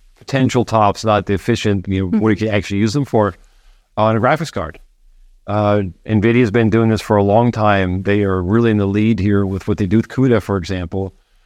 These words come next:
Speaker 1: Um, and but other, other graphics, uh, companies, including Intel, including A M D, are also bringing forward very big A I capability utilizing these graphics solutions.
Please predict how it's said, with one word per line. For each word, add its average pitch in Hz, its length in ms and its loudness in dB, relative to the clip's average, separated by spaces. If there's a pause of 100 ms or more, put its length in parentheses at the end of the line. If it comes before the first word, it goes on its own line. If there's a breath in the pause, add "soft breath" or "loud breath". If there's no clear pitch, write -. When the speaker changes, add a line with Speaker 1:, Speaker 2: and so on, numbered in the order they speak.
(260)
Speaker 1:
Um, 101 320 -2
and 104 160 0
but 113 100 4
other, 123 240 2
other 123 180 2
graphics, 110 560 -2
uh, 104 360 -2 (600)
companies, 107 440 0
including 110 400 2
Intel, 110 400 2
including 101 360 0
A 104 120 0
M 104 100 0
D, 110 260 0
are 104 100 0
also 104 260 -2
bringing 101 340 0
forward 101 300 -2
very 117 440 0
big 107 580 0
A 104 220 2
I 104 100 2
capability 101 720 0
utilizing 92 580 0
these 90 140 -2
graphics 92 400 -4
solutions. 90 480 -6